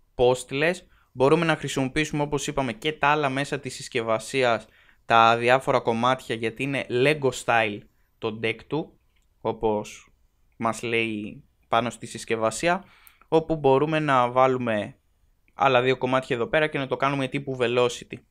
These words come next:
Εμένα με βόλεψε πάρα πολύ έτσι. Εδώ πέρα έχουμε τις oval, τις τρύπες, όπου γίνεται από κάτω, περνάει το υγρό και γίνεται η τροφοδοσία. Να κάνουμε και ένα στισιματάκι.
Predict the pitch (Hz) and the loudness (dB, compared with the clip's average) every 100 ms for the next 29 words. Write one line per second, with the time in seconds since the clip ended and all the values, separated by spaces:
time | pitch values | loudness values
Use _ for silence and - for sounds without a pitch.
0 | _ _ _ _ 117 139 165 156 131 156 | _ _ _ _ -2 4 4 4 4 4
1 | 156 - 123 147 143 - 117 113 107 151 | 2 0 2 4 4 2 -2 -2 -2 -2
2 | 156 165 151 135 143 139 131 139 - 123 | -2 -4 -4 -2 2 4 4 2 0 -4
3 | 98 - _ _ _ 131 - 120 117 135 | -4 -8 _ _ _ -6 0 0 4 6
4 | 135 110 - _ _ _ _ 123 117 117 | 6 6 -2 _ _ _ _ -6 -4 -4
5 | 113 110 107 - _ _ - 123 127 120 | -4 -6 -8 -16 _ _ -2 0 0 0
6 | 107 - 131 123 120 135 131 123 - 131 | -2 -2 -2 0 0 2 2 2 2 0
7 | 120 123 127 127 123 117 120 120 123 120 | 0 -2 -2 -2 -2 0 -2 -2 -6 -6
8 | 117 117 - 110 113 107 107 - 170 180 | -6 -6 -8 -6 -6 -6 -6 2 4 4
9 | 190 _ _ _ _ _ _ _ _ _ | 0 _ _ _ _ _ _ _ _ _
10 | _ _ _ _ _ _ _ _ _ - | _ _ _ _ _ _ _ _ _ -8
11 | 143 160 - 143 135 120 110 151 147 135 | -2 0 4 4 4 0 2 2 4 0
12 | - - - 107 98 - 117 120 143 | -4 -10 -8 -6 -6 -2 -2 -2 -6